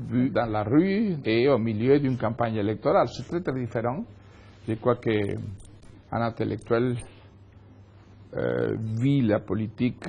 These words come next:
en ce que la politique a de mieux, projets, euh, idées, perspectives de, de changement, tandis que la, la politique, euh, de la rue,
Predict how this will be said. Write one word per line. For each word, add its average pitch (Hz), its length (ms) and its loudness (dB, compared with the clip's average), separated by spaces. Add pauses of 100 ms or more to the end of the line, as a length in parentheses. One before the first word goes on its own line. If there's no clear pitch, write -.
(440)
en 107 120 -4
ce - 180 -2
que 120 140 -2
la 104 120 2
politique 104 500 -4
a 113 60 0
de 104 100 -2
mieux, 147 380 4 (180)
projets, 123 1040 0 (500)
euh, 101 280 -6
idées, 123 920 2 (600)
perspectives 110 840 -4
de, 110 340 -4
de - 140 -6
changement, 131 1000 0 (560)
tandis 160 300 0
que 214 120 4
la, 120 440 6
la - 200 -2 (180)
politique, 117 680 -2
euh, 107 260 2 (920)
de 104 60 0
la 104 160 2
rue, 214 400 8